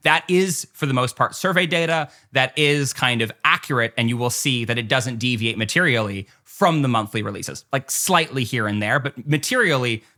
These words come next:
that's the story. And I think if you have a scenario where your supply and demand balances imply massive inventory builds, but you're seeing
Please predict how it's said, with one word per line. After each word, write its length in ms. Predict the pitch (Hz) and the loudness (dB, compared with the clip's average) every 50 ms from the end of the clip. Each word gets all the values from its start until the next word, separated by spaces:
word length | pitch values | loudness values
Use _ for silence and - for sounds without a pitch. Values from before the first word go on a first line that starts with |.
| _ | _
that's 260 | - 131 123 - - | -2 -2 -2 -4 -8
the 100 | - 120 | -8 -8
story. 460 | 120 - - 262 240 156 110 95 90 - _ _ _ _ _ - | -8 -4 -2 0 0 2 0 -2 -6 -12 _ _ _ _ _ 0
And 60 | 170 | 0
I 60 | 185 | 0
think 260 | 170 175 208 202 - - - _ _ | 2 2 0 -2 -2 -8 -16 _ _
if 160 | 190 165 - | -4 -4 -2
you 120 | 185 190 | -4 -4
have 480 | 165 127 - - 165 170 190 202 202 180 | -4 -4 -2 0 2 2 4 2 2 0
a 60 | 190 | -2
scenario 540 | - - - 156 147 139 135 135 127 127 123 | -4 -2 0 2 2 4 4 2 2 0 0
where 240 | 110 127 123 120 120 | 0 0 0 0 0
your 680 | 117 113 117 123 120 117 117 117 113 110 110 107 104 - _ _ _ _ _ | 0 0 -2 0 0 2 2 2 4 4 2 0 -2 -8 _ _ _ _ _
supply 460 | - - 170 139 - - 160 151 151 | -6 -4 -4 -4 -2 2 2 2 4
and 100 | 147 143 | 4 2
demand 340 | 135 127 131 127 127 127 120 | 2 2 2 2 2 2 2
balances 600 | 117 113 113 120 120 123 120 - - 113 104 - | 2 4 4 4 2 0 -2 -2 -4 -4 -4 -4
imply 640 | - 131 123 - - - 135 113 113 110 110 107 - - | -2 -2 -2 -4 -2 -2 0 2 2 2 2 0 -4 -6
massive 760 | - 117 123 139 156 143 143 151 147 - - 160 147 127 117 | -2 0 0 2 2 2 2 2 0 0 0 0 0 0 0
inventory 640 | - 131 131 131 131 135 120 110 - 110 101 98 95 | 0 0 0 2 2 0 -2 -2 -2 -4 -4 -4 -6
builds, 440 | 92 - - 82 139 147 - - - _ _ _ _ _ _ | -8 -10 -10 -10 -8 -10 -10 -12 -14 _ _ _ _ _ _
but 80 | 156 160 | -2 2
you're 120 | 156 151 | 2 2
seeing 680 | - - - - 220 226 208 147 123 113 110 107 107 | 0 0 0 0 2 2 4 4 2 2 0 -4 -6